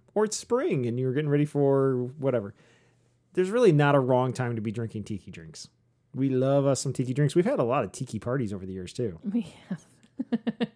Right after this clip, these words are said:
Speaker 2: Speaking of tiki, what is tiki?
Speaker 1: Tiki is supposedly tropical, exotic style,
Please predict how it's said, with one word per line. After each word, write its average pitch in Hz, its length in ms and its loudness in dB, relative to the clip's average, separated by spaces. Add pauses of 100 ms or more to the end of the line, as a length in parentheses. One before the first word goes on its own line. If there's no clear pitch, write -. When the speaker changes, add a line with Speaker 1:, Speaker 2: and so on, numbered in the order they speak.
(720)
Speaker 2:
Speaking 233 440 -6
of 185 140 -8
tiki, 254 560 -4
what 302 260 -4
is 240 300 -2
tiki? 170 480 -8 (400)
Speaker 1:
Tiki 143 480 2
is 117 160 -2
supposedly 120 800 0
tropical, 151 640 0
exotic 127 500 2
style, 117 720 2